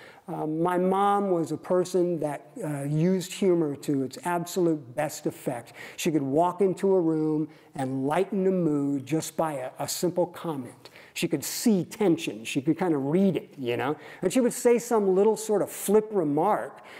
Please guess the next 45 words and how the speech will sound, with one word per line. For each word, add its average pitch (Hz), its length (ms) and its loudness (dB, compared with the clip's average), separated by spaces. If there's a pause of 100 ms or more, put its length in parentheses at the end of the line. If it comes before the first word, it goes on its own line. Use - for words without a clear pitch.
(160)
that 160 120 0
could 180 140 4
just 180 160 0
lighten 190 400 2
everybody 170 420 4
up. 156 100 0
And 156 80 -2
everybody 160 200 2
goes, 147 180 0
"Oh, 151 220 2
yeah, 127 340 0
gee, 131 280 -6
we're 139 100 0
being 151 200 2
a 151 40 0
little 147 160 -2
too 165 160 0
serious 139 400 -2
about 127 260 -4
this 127 160 -10
thing. 135 200 2
You're 139 140 2
right, 131 400 0
you 120 120 -4
know 123 160 -4
what 127 100 -4
I 127 40 -2
mean? 135 100 -2 (240)
We 165 80 2
better 175 220 2
all 147 180 -2
just 135 180 -6
lighten 143 540 -2
up, 117 260 -6
you 113 100 -4
know 120 80 -4
what 117 80 -4
I 120 60 -6
mean? 127 200 -4
Hey, 143 200 0
we're 127 160 -2
all 156 200 2
here. 156 360 4
We're 107 100 -8
family. 151 760 2